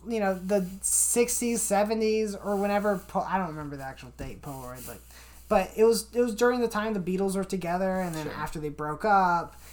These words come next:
Speaker 1: and up until her death, it was just tons of just Polaroids.
Speaker 2: That's so cool.
Speaker 1: And people are so into that these days.
Speaker 2: Yes.
Speaker 1: I went to, I was printing some stuff, 'cause, so I print my personal stuff, like, for my house at
Speaker 2: Mm-hmm.
Speaker 1: Walmart, 'cause I don't, you know, I know what the image looks like.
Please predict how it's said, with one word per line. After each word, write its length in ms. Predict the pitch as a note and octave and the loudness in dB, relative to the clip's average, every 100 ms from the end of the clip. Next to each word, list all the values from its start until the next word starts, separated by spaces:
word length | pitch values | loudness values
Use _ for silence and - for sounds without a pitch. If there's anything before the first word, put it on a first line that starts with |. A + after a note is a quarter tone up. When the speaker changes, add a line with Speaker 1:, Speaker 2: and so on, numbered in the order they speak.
| - | -12
Speaker 1:
and 140 | E3 F3 | -4 -2
up 100 | F3+ | 0
until 240 | F#3+ F#3+ | 0 0
her 120 | E3+ D3+ | 0 -2
death, 360 | F3 E3+ D3+ | -2 -2 -4
it 100 | D3+ | -2
was 140 | D#3 C#3+ | -4 -4
just 220 | D3 - | -8 -10
tons 420 | - A3 G#3 F#3 | -8 -2 -2 -2
of 100 | D#3+ | -4
just 280 | D#3 D3+ - | -6 -8 -6
Polaroids. 600 | A3 D#4 A#3+ C#3+ C3 C3 | -2 0 0 -4 -8 -12
Speaker 2:
That's 140 | C3 - | -12 -10
so 160 | B2 - | -12 -12
cool. 160 | A2 G2+ - | -14 -12 -4
Speaker 1:
And 140 | G#3 | -2
people 200 | C4 C#4 | -2 0
are 40 | B3 | 0
so 240 | B3+ A3+ | 2 2
into 240 | G#3 G#3+ F3+ | 2 -2 -2
that 240 | C3+ F#2 | -6 -12
these 180 | A#2+ G#2+ | -16 -16
days. 240 | F2+ - | -18 -14
Speaker 2:
Yes. 520 | B2+ D3 D#3+ A#2 F#2 | -6 -4 -4 -4 -2
Speaker 1:
I 60 | G#3+ | 2
went 260 | A#3+ C#4 - | 2 0 -2
to, 100 | B3+ | 2
I 280 | A#3+ G3 | 2 4
was 180 | A3 A3+ | 2 2
printing 300 | - B3 A#3+ | -2 -6 -4
some 260 | - G#3 F#3 | -4 -4 -4
stuff, 340 | - G3+ - F3+ - | 0 0 0 -8 -6
'cause, 300 | A3 - A3 | -4 -2 -2
so 80 | G#3+ | 0
I 100 | C4 | -2
print 220 | - B3+ | -2 -6
my 100 | E3+ | -8
personal 400 | - D#3 F#3 E3+ | -6 -8 -6 -8
stuff, 420 | - F#3 F3 - | -6 -4 -4 -6
like, 240 | D3+ B2+ - | -8 -10 -10
for 120 | E3+ | -10
my 120 | D3 | -8
house 540 | B2+ C#3 D3+ G#3 - D3 | -10 -8 -6 -6 -8 -8
at 120 | D3+ | 0
Speaker 2:
Mm-hmm. 100 | G3+ | 4
Speaker 1:
Walmart, 440 | C4 F3+ C3 - | 4 2 -6 -8
'cause 180 | D#3 - | -12 -8
I 120 | F3+ | -6
don't, 160 | G#3+ D#3 - - | -6 -8 -16 -14
you 120 | F3 D#3 | -12 -10
know, 140 | D3 G3 | -8 -4
I 100 | A3 | 0
know 140 | A3 | 0
what 80 | G#3 | -2
the 80 | F3 | -4
image 200 | E3+ D#3 | -6 -6
looks 200 | D#3 - | -8 -6
like. 400 | C#3+ C#3 D3+ | -8 -8 -14